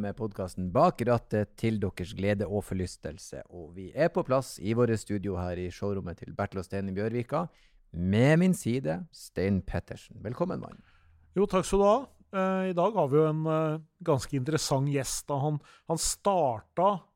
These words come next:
Speaker 2: bilkarrieren sin med å ta service på, på morens, eh, bil.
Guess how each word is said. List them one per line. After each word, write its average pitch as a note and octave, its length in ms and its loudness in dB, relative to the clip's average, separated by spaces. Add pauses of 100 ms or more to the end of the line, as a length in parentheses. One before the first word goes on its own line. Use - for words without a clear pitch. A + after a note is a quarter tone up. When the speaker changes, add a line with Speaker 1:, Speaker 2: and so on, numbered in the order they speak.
Speaker 2:
bilkarrieren C#3 880 -4
sin F3+ 240 -2
med D#3 140 0
å D3 100 -6
ta D#3+ 80 -2
service B2+ 800 -4
på, D#3 400 2 (320)
på D#3+ 80 -2
morens, C#3+ 720 -2
eh, C#3+ 240 4
bil. E3 380 -4